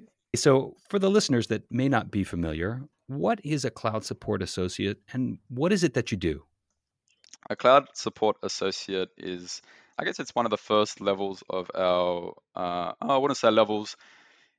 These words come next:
Speaker 2: it's one of the, f-, the roles that supports our Atlas customers. So, um, I'm part of the technical services organization.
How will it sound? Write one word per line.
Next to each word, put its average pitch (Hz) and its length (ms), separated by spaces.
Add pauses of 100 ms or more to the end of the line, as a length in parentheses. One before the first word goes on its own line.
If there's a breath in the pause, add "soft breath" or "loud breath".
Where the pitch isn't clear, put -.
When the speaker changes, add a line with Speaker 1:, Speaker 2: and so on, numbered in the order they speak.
(280)
Speaker 2:
it's 156 120
one 175 80
of 160 60
the, 143 60
f-, - 140 (100)
the 120 120
roles 117 420
that 110 200
supports 107 500
our 101 180
Atlas 98 480
customers. 90 600
So, 92 480
um, 92 260
I'm 98 120
part 104 220
of 92 60
the 92 80
technical 98 440
services 92 520
organization. 98 920